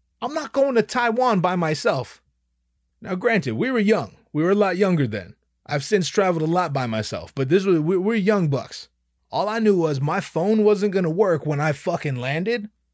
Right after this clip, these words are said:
Also, I'd have a connecting flight to Singapore, where my phone still wasn't gonna work.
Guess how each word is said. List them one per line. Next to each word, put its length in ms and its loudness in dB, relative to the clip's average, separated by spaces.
Also, 380 0
I'd 140 0
have 260 0
a 80 -10
connecting 560 -2
flight 400 -10
to 240 -4
Singapore, 680 -6
where 500 -4
my 240 -2
phone 400 0
still 400 -2
wasn't 340 0
gonna 160 0
work. 460 -2